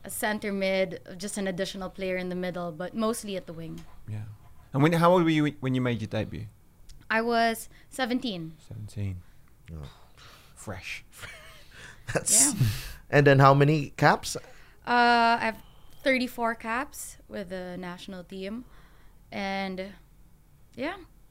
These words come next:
Speaker 1: It's been a good run, actually. It's been a
Speaker 2: Yeah.
Speaker 1: good run. Like, I've learned so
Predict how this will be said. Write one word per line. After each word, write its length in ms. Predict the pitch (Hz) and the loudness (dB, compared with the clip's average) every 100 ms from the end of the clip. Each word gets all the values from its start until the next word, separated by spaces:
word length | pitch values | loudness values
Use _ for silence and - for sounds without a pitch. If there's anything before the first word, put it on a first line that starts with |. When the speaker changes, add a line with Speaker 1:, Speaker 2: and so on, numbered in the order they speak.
| - - | -16 -8
Speaker 1:
It's 180 | 247 226 | -6 4
been 260 | 226 277 262 | 8 10 8
a 60 | |
good 240 | 220 254 214 | 6 6 8
run, 280 | 240 269 330 | 8 8 6
actually. 440 | 285 294 - 220 202 | 2 0 -2 -2 -2
It's 100 | 226 | 2
been 120 | - | 4
a 60 | |
Speaker 2:
Yeah. 60 | - 294 | 6 6
Speaker 1:
good 80 | 254 | 6
run. 120 | 240 202 | 4 4
Like, 180 | 202 - | -2 -2
I've 160 | 240 | -4
learned 360 | 226 240 277 285 | 0 2 2 2
so 220 | - 254 | 0 -2